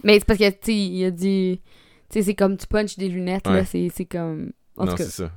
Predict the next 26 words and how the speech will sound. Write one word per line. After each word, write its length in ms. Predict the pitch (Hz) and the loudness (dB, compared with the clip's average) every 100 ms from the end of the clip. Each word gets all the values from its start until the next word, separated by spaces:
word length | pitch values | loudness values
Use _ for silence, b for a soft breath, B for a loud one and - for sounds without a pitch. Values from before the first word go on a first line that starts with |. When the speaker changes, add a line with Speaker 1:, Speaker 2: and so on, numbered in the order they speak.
| - | -8
Speaker 1:
tu 60 | |
sais, 100 | 190 | -6
tu 100 | - | -6
t'en, 300 | - 175 170 | -6 -6 -6
tu 80 | 165 | -8
t'en 100 | 175 | -12
sers 120 | 170 185 | -10 -6
Speaker 2:
C'est 100 | 170 | -2
Speaker 1:
vraiment. 60 | |
Speaker 2:
devenu 180 | 104 98 | -2 -2
tellement 420 | 98 101 107 113 110 _ _ - | -2 -2 0 0 -2 _ _ -6
un 340 | 95 92 90 | -4 -2 -2
icône 460 | 90 - 101 107 95 | -4 -4 -2 -2 0
de 240 | 85 80 | 0 0
Harry 220 | 80 85 | -2 -2
Potter, 240 | 85 80 95 | -4 -6 -4
en 120 | 85 | -6
plus, 300 | - 92 - | -6 -8 -6
euh, 40 | 87 | -2
Speaker 1:
Ouais. 240 | 95 92 | 0 0
Speaker 2:
les 60 | 90 | -2
lunettes 280 | 82 87 92 | -4 -4 -4
avec 200 | 80 80 | -6 -6
du 120 | - | -8
tape, 240 | 92 98 | -8 -8
que 100 | - | -8